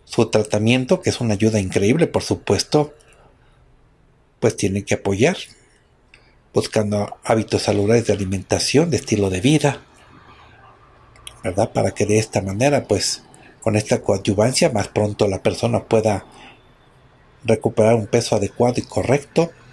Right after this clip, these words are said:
de manera que permanente, ¿no? No buscamos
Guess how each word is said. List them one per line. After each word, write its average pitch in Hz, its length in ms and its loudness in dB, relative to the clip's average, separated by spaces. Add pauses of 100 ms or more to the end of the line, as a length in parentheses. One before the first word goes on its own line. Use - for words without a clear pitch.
(220)
de 113 100 2
manera 110 420 0
que 208 120 -2
permanente, 107 800 0
¿no? 160 180 0 (100)
No 113 160 0
buscamos 110 600 -2